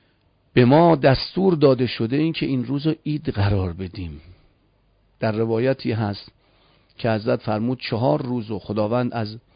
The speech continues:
هر چیزی چهار تا انتخاب برگزیده، از سرزمین‌ها چهار زمین، مکه، مدینه، کوفه، از هر چی، و تین و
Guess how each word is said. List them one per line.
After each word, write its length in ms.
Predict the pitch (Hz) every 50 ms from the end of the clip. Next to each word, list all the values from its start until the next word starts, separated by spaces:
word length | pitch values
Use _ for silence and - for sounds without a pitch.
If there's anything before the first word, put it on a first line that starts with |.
| _ _ _ _ _ _ _ _ _ _ _ _ _ _ _ _ _ _ - _ _ _ _ _ _ _ _ _ _ _ _ _ _ _ _ _ _
هر 320 | _ 113 113 127 139 147 143
چیزی 420 | 127 - - 156 160 143 143 151
چهار 420 | 139 - - 143 127 139 156 165 156
تا 220 | 156 - 143 139
انتخاب 600 | - 123 117 117 - - 101 95 85 123 127 123 - -
برگزیده، 880 | 123 110 104 101 92 98 101 98 87 95 101 98 92 110 110 101 95 113 131 _ _ _ _ _ _ _ _ _ _ _ _ _ _ _ _ _ _ _
از 120 | - 107 92
سرزمین‌ها 920 | - - - 120 113 104 104 98 110 110 107 104 98 95 95 90 120 123
چهار 500 | 117 - - - 131 113 127 139 139 131
زمین، 420 | 117 104 110 104 98 90 85 80 107 _ _ _ _ _ _ _ _ _ _ _ _ _ _ _ _ _ _ _ _ _
مکه، 440 | 107 110 113 - - - 131 131 120
مدینه، 540 | 107 107 104 101 107 107 104 107 113 117
کوفه، 640 | 110 - - - 107 92 - - 123 123 117 104 107 - _ _ _ _ _ _ _ _ _ _ _ _ _
از 180 | - 135 131 123
هر 180 | 147 170 175
چی، 280 | 165 - - - 110 107
و 100 | 107 110
تین 360 | - _ _ - 139 131 120
و 180 | 117 113 110